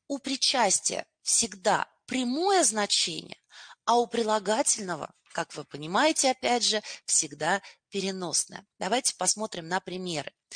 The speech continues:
Рассеянные ветром тучи. Это тучи, которые рассеял ветер. Это действие, которое совершил ветер над тучами.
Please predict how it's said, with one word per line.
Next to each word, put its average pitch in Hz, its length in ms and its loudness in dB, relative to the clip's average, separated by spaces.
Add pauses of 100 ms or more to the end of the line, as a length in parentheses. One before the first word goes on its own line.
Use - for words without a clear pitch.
(300)
Рассеянные 302 720 2
ветром 240 440 -4
тучи. 202 680 -2 (240)
Это 190 260 -6 (100)
тучи, 330 580 -2 (160)
которые 254 760 -2 (220)
рассеял 190 840 0 (280)
ветер. 190 760 -2 (260)
Это 180 260 -6
действие, 175 720 -2
которое 170 440 -6
совершил 156 540 0
ветер 233 540 -2 (320)
над 185 240 -2 (160)
тучами. - 680 -6